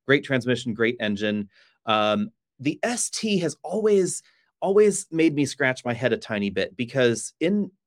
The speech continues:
I, I want it to be Durango S R T, and it's not. Um, and that makes me sad a bit. Um, it doesn't handle like the Durango S R T. It doesn't accelerate like the Durango S R T. And I think there was a little bit of lost opportunity there.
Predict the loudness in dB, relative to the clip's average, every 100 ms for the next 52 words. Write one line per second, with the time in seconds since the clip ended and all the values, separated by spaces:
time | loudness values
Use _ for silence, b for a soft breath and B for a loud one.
0 | _ -10 -4 0 0 2 2 4 2 2
1 | -4 -4 -2 0 0 -4 b b b _
2 | -4 0 2 4 4 4 -2 -2 -4 -4
3 | -4 -4 -2 -6 _ -2 -2 -2 -4 -4
4 | -2 -4 -8 -14 -14 -4 0 0 0 -4
5 | -10 b b b _ 0 2 2 0 0
6 | 0 0 -2 -4 0 0 0 -4 -8 -12
7 | _ -4 -2 0 -2 -6 -8 _ -2 0
8 | 0 -2 -2 0 2 2 0 -2 -4 -2
9 | 0 0 -2 -4 -6 -4 -6 -2 -4 -4
10 | -6 0 0 2 0 -2 -6 -6 -4 -2
11 | -2 -2 -4 -8 -8 -6 -4 -4 -6 -2
12 | -2 0 -2 -2 -2 -2 -2 -2 -4 -6
13 | -6 -8 -8 -6 -4 -2 -2 -2